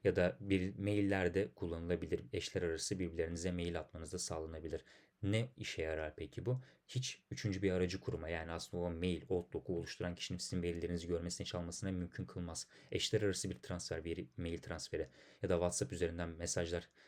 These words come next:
üçüncü şahısların görmesine çok olanak tanıyor. Siz eşler arasında bir veri transferi yapabiliyorsunuz bu şekilde. Solidity dili bunları mümkün kılıyor. Siz bu verileri aslında verilerden önce kodu gömdükten sonra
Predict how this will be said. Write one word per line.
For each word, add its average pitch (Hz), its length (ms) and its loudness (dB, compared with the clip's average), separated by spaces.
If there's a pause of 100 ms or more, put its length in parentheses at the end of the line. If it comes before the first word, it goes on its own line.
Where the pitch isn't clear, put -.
(140)
üçüncü 92 280 0
şahısların 87 520 2
görmesine 85 400 0
çok 104 180 2
olanak 82 340 0
tanıyor. 78 240 -10 (200)
Siz 107 180 -4
eşler 107 320 4
arasında 101 360 0
bir 92 160 -4 (300)
veri 90 200 2
transferi 92 420 -2
yapabiliyorsunuz 90 640 0
bu 80 40 -8
şekilde. 117 460 0 (180)
Solidity 107 480 0
dili 110 360 2
bunları 101 300 4
mümkün 95 400 0
kılıyor. 85 340 0 (260)
Siz 123 260 4
bu 123 100 6
verileri 120 500 4 (1400)
aslında 90 280 0
verilerden 98 500 6
önce 104 300 2
kodu - 380 4 (200)
gömdükten 101 480 4
sonra 127 360 2